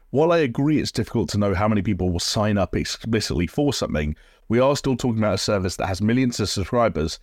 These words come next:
and you've got to imagine the majority of people who own a P C and an Xbox who are gonna, that's, like,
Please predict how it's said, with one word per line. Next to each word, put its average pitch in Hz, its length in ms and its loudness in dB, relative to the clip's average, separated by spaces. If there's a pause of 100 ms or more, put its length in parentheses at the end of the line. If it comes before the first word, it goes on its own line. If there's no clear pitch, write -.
(460)
and 104 380 0 (260)
you've 110 200 -2
got - 240 0
to - 140 -2
imagine 123 540 0 (280)
the 110 100 0
majority 110 680 2
of 120 120 -2
people 110 340 0
who 104 140 2
own 104 200 2
a 95 40 -2
P 135 260 -4
C 117 360 2
and 107 200 0
an 110 60 2
Xbox - 680 -4 (420)
who 104 160 2
are 95 60 2
gonna, 104 220 0
that's, 92 360 -2 (200)
like, 85 260 -2